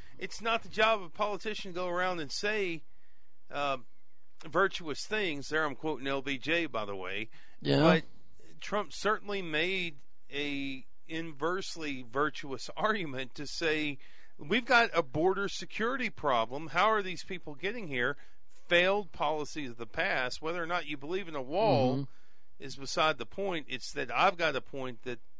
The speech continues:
Speaker 1: the border's insecure.
Speaker 2: Uh, not to mention, what's the number? Something like forty plus percent don't go over a wall or a fence or a barbed wire. <laughs> They fly into the country and they overstay their visas. Um,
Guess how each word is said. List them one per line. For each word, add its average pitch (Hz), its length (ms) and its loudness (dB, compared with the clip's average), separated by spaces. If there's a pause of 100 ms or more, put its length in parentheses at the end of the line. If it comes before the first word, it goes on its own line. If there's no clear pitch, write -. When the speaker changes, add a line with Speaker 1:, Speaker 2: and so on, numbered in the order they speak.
Speaker 1:
the 135 80 -4
border's 120 440 -4
insecure. 101 540 -6
Speaker 2:
Uh, 139 160 4
not 151 260 8
to 151 80 6
mention, 139 680 6 (260)
what's - 480 4
the 123 140 0
number? 120 440 4
Something 117 340 0
like 110 220 0
forty 127 440 4
plus 127 340 0
percent 127 720 0 (480)
don't 131 280 6
go 127 260 6
over 110 600 4
a 110 140 0
wall 120 580 6
or 104 140 2
a 98 40 -2
fence 123 520 0
or 107 160 2
a 104 60 -2
barbed 123 420 6
wire. 113 400 4
<laughs> - 80 0
They 147 320 8
fly 131 480 2
into 127 260 4
the 104 100 0
country 143 480 2
and 98 120 0
they 101 120 0
overstay 107 520 2
their 98 140 0
visas. 143 600 -2 (640)
Um, 101 500 0